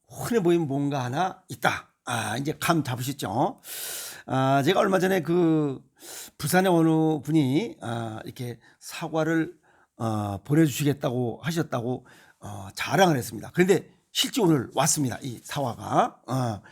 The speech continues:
보니까 이게 얼음골 사과라고, 어, 경남 밀양시, 에, 그 뭐 천왕산과 가지산에 위치했대요. 근데 보니까 요게 높은 당도와,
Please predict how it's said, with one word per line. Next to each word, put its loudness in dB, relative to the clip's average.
보니까 2
이게 4
얼음골 6
사과라고, 0
어, -2
경남 4
밀양시, 0
에, 0
그 -4
뭐 0
천왕산과 2
가지산에 0
위치했대요. -4
근데 -2
보니까 2
요게 2
높은 0
당도와, 4